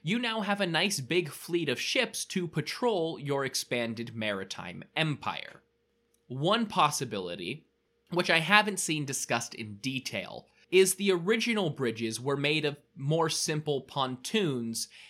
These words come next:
and warships were commandeered for their replacements. According to Herodotus, a storm battered the makeshift bridges just before Xerxes arrived with his army.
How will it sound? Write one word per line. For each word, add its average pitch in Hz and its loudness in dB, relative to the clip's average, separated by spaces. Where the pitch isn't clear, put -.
and 147 -2
warships 208 2
were 170 -4
commandeered 139 0
for 127 -2
their 123 0
replacements. - -4
According 208 2
to 160 0
Herodotus, 110 2
a 156 0
storm 190 0
battered 135 4
the 120 -6
makeshift 117 -4
bridges 104 -4
just 165 2
before 165 -2
Xerxes 120 -2
arrived 110 -2
with 107 -8
his 104 -4
army. 135 2